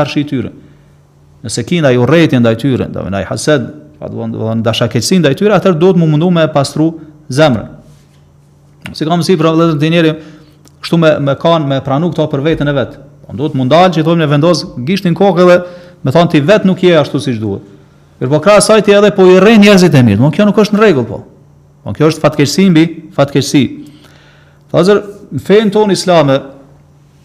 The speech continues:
mas shumë ti që jepet, do thonë, para veprave të gjymtyrve, i jepet përparësi veprave të zemrës, padyshim.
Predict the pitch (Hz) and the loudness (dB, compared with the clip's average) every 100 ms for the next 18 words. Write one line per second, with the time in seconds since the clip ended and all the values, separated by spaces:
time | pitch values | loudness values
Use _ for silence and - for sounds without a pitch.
0 | _ 117 170 180 - 180 160 151 160 175 | _ 0 0 0 0 2 2 2 2 2
1 | 156 - 120 117 113 107 - 151 180 160 | -2 -4 -12 -8 -8 -8 -6 -2 0 -2
2 | - 117 165 151 143 131 127 120 180 165 | -4 -6 -4 -2 -2 0 -2 0 0 0
3 | 135 151 175 165 - 131 131 123 180 143 | 0 0 0 -2 -4 -2 -2 -2 -2 0
4 | 147 151 151 135 165 127 104 135 127 113 | 0 0 0 2 2 2 0 -4 -4 -6